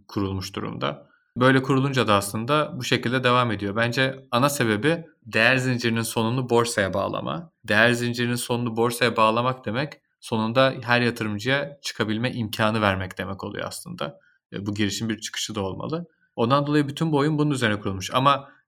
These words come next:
kar dağıtımından ziyade burada iki farklı model var değinebileceğimiz. Bir kar paylaşımı anlaşımı var ki çokça görmüşsündür, Amerika'da epey popüler oldu.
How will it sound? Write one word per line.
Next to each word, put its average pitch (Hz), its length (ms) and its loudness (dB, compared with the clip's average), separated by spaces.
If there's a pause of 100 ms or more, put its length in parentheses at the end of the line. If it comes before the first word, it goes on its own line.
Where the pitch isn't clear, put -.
(140)
kar 139 260 4
dağıtımından 131 580 2
ziyade 120 580 2
burada 127 300 2
iki 127 240 -8
farklı 113 320 2
model 101 280 0
var 98 160 0
değinebileceğimiz. 101 720 -4 (340)
Bir 165 100 -2
kar 143 240 6
paylaşımı 135 440 4
anlaşımı 110 440 0
var 117 240 2
ki 107 260 -4
çokça - 560 -6
görmüşsündür, 104 560 -4
Amerika'da 104 600 -6 (180)
epey 107 260 0
popüler 110 300 -2
oldu. 110 420 -4